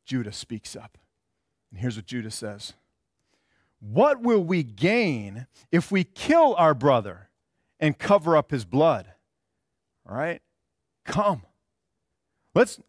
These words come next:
we, we can turn this for, for, for good, right? Let's sell him into slavery. Now, his brothers go along with this idea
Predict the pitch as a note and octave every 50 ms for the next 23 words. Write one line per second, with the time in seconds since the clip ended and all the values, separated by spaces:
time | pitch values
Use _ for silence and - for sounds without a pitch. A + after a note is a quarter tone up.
0 | _ - G3 C4+ B3 F#3 - A3+ C4 C4 F3+ - F#3+ B3 C4+ C4 A3+ G3 - -
1 | - G3 F3+ D#3+ - - - - E3 D3+ - - - D3+ A#2 C3 B3+ C#4 G3 D3
2 | D3 D#3+ G3+ A#3 A#3 - _ _ _ _ _ _ _ _ - - G#3 C#4 - -
3 | - - - - C#4+ E4 F4 D#4 C#4+ C4 G#3+ D#3 A2+ F2+ F2 F2+ _ _ _ _
4 | _ _ _ _ _ _ _ - G#3 A#3 D#4 - D4+ G3+ - - - G#3 A#3 C4
5 | C#4 B3 F#3+ D#3 C#3 A#2 F#2 F#2 - _ _ _ _ _ _ _ _ _ _ _
6 | - G#3 G#3+ G3+ G#3+ A3+ F3 D#3 D#3 A#3 C4 C#4+ D4 C#4+ B3+ G3 F3+ B3 A3+ G#3
7 | G3 F#3+ F#3 G#3 A#3+ C#4 D#4 D4 C4+ A3 - - F3+ D#3 - - E3+ C#3+ C#3 B2+
8 | B2+ B2+ B2 A#2+ A#2+ C3 C#3+